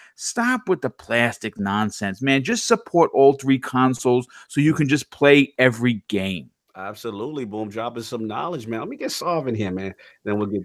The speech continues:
Speaker 2: Diz. Um, Sarv, what do you feel, man? Like, you, we seeing these leaks going down with, between Anaconda and, and Lockhart. We're hearing speculation of it being unveiled at E three. And then there's another little
Speaker 1: <laughs> Five-hour show.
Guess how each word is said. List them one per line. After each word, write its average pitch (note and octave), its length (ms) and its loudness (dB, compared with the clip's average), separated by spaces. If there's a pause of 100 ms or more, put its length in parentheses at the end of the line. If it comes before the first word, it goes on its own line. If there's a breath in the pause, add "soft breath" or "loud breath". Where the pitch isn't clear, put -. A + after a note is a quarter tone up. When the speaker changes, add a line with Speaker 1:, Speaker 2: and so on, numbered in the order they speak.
Speaker 2:
Diz. G#2 320 -2
Um, A2 200 -2
Sarv, - 520 -8
what D3 180 -10
do C#4 60 -12
you C4 120 -10 (140)
feel, C#3+ 260 0
man? F#2 180 -4
Like, F#2 180 -6
you, G#2 200 -2 (300 loud breath)
we A2 140 -2
seeing D3 340 4
these A#2 220 0
leaks A#2+ 260 0
going A#2 300 2
down A2+ 400 2
with, F#2+ 160 -4
between G#2 340 0
Anaconda G#2+ 640 -2
and, G2 260 -4
and F#2+ 200 -10
Lockhart. G2+ 640 0 (260 soft breath)
We're G#2+ 140 -4
hearing C3 280 4
speculation A#2 800 -4
of G#2+ 140 -2
it F#2 120 -4 (220)
being C3+ 540 2 (160)
unveiled A#2 680 2
at A2+ 160 2
E A2+ 220 0
three. A2 400 2 (320 soft breath)
And A2 320 4
then E3+ 400 8
there's C4+ 220 6
another C#4+ 400 2
little B3+ 500 6 (400)
Speaker 1:
<laughs> D3+ 100 -4
Five-hour F2+ 480 -6
show. - 160 -16